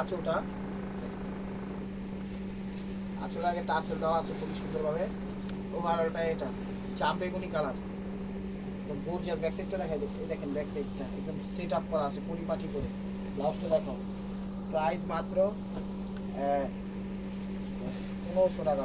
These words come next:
প্রাইস মাত্র পনেরোশো টাকা। এটা হলো খাদ্যের ভিতর,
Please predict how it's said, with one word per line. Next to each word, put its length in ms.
প্রাইস 240
মাত্র 180
পনেরোশো 380
টাকা। 140
এটা 120
হলো 100
খাদ্যের 380
ভিতর, 220